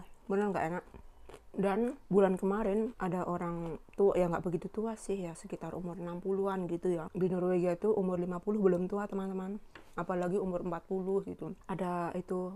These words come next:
mbah-mbah itu naik sepeda sendiri ke bukit gitu ya. Terus jatuh meninggal, teman-teman. Tapi itu beritanya nggak heboh, teman-teman. Berita sudah habis gitu.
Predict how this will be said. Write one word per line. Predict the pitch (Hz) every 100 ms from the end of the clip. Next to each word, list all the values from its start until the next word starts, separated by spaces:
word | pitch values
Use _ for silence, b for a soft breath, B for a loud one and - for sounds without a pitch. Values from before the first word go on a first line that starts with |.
| -
mbah-mbah | - 185 175 180 180 175
itu | 190 208
naik | 185 180 -
sepeda | - 180
sendiri | 175 185 185 185 190 185 180
ke |
bukit | 170 180 175 196 -
gitu | 170 170
ya. | 165 -
Terus | 170 -
jatuh | 175 170 - 202
meninggal, | 196 190 185 196 190
teman-teman. | 185 185 185 202 - B B -
Tapi | 190 233
itu | 233 311 -
beritanya | - 202 202 202 220 359
nggak | 190
heboh, | 214 269 302 -
teman-teman. | 240 233 226 226 226 - - - - -
Berita | 180 185 226
sudah | 233 202 185
habis | 196 175 175 -
gitu. | - 214 180